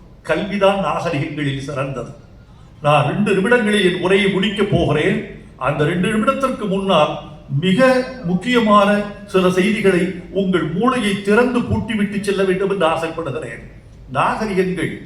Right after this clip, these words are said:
கிரேக்க, ரோமானிய நாகரிகம் அது பெரிதுதான், எகிப்திய நாகரிகம் பெரிதுதான்,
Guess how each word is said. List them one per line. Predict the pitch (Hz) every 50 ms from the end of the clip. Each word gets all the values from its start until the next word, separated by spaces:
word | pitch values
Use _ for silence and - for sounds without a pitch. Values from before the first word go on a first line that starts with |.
| - - - - - - 131
கிரேக்க, | - 175 196 214 226 202 - - - 196 190 196 202 - - - - - - -
ரோமானிய | 147 143 180 196 208 208 202 196 196 190 180 180 165
நாகரிகம் | 165 165 175 175 - 165 160 147 143 139 - - - - - - - - - -
அது | 151 151 147
பெரிதுதான், | 151 151 175 - 190 190 147 139 147 127 123 110 - - - - - - - - - - - - - - - - - - - - - - - - - - - - - - - - - - - - - - - - - - - - - - - -
எகிப்திய | 165 180 196 262 285 - - 240 226 214 196
நாகரிகம் | 180 185 196 196 180 190 190 165 185 175 156 151
பெரிதுதான், | - 190 180 185 202 180 185 180 160 139 - -